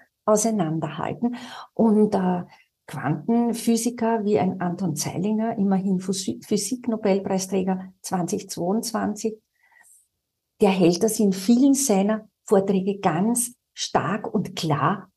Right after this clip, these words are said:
auseinander. Ja. Natürlich weiß man, dass das Göttliche bei fundamentalen Naturgesetzen eine tragende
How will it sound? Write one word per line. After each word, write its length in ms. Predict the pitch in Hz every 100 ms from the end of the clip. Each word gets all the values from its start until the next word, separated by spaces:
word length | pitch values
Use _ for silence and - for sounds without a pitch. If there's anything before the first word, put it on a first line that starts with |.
| _
auseinander. 800 | 190 185 202 170 - 82 - - _ _ _ -
Ja. 80 | 151 233 - _ _ _ _ _ _ _ _ _ _ _ -
Natürlich 400 | 262 339 392 381
weiß 220 | 214 214
man, 120 | 226
dass 140 | 214 214
das 240 | 220 -
Göttliche 480 | 165 180 214 247 240 - -
bei 120 | 185
fundamentalen 920 | 185 190 262 339 311 302 294 220 247
Naturgesetzen 840 | 254 254 247 247 240 240 233 240
eine 160 | 233 220
tragende 580 | - 170 190 208 208